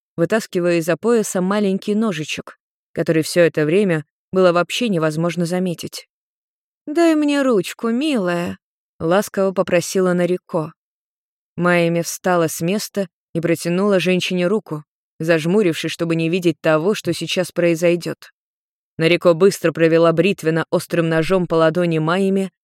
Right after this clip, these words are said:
собирая немного крови в стакан, после чего отставила его в сторону,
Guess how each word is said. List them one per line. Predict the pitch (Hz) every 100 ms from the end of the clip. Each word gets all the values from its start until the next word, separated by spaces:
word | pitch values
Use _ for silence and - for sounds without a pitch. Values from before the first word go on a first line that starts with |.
| _ _
собирая | - 170 175 220
немного | 196 185 190 180 170
крови | 190 190 180
в |
стакан, | - 190 - 185 151 175 _ _ _ _ _ -
после | 165 170 160
чего | 170 160 190
отставила | - 170 - 202 190 165 160
его | 151 151
в |
сторону, | - 175 175 175 202